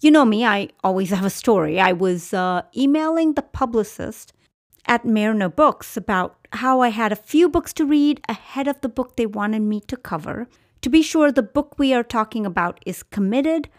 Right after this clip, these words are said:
by Doctor Adam Stern. The book came out July thirteenth, and yes, that's how far behind I am on episodes, but anyway. I emailed the publicist and said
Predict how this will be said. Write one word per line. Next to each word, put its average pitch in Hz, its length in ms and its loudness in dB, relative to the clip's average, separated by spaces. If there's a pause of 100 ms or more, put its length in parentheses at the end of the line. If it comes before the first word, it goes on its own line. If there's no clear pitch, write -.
(320)
by 220 140 0
Doctor 190 420 -2
Adam 165 320 -4
Stern. 190 560 -2
The 180 100 -6
book - 220 -8
came 185 240 -4
out 165 300 -10
July 175 320 -8
thirteenth, 214 480 -6
and 202 140 -2
yes, 196 260 0
that's 208 220 -2
how 240 120 6
far 269 300 6
behind 294 420 2
I 311 100 4
am 240 320 2
on 247 140 2
episodes, 196 520 -4
but 220 220 0
anyway. 254 400 2 (640)
I 277 120 6
emailed 392 460 4
the 453 60 0
publicist 190 720 -6
and 196 180 -4
said - 460 -8